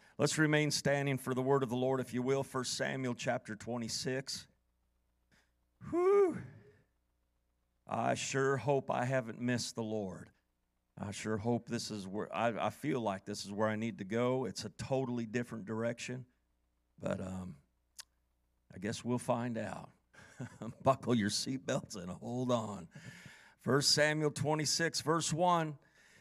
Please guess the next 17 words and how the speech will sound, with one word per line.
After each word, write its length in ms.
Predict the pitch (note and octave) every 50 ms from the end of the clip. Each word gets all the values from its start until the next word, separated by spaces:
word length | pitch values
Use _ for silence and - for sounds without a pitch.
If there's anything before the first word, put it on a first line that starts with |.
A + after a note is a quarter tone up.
| - - - - _ -
And 220 | A2 C3 D3+ D#3
the 60 | D3+
Ziphites 680 | C#3 B2 E3+ G3 F3+ - F#3+ F3+ F3+ F3+ F3+ - -
came 260 | - G3 F3+ F3+ F3 F3
unto 160 | F3 D3+ D3+
Saul 400 | - - F3+ E3 E3 E3 E3 D#3
to 100 | - D3
Gibeah, 420 | C#3 B2 D#3+ E3 D3+ D#3 E3 E3+ D#3
saying, 480 | - - D3 D#3 D#3 D#3 D#3 D3+ C3
"Doth 260 | B2 D3 D#3 D3+ -
not 280 | C3+ D3 D#3 D3 B2+ B2+
David 320 | D3 D3+ D#3 D3 C#3 C3
hide 300 | A#2+ A#2 C#3+ D3+ D#3 D3
himself 500 | D3 C3+ A#2 - - C#3+ C#3+ C#3 C3+ -
in 100 | C3+ B2+
the 80 | C3 -
hill 460 | C3 C#3 D3 D3 D3 D3 D3 D3 C#3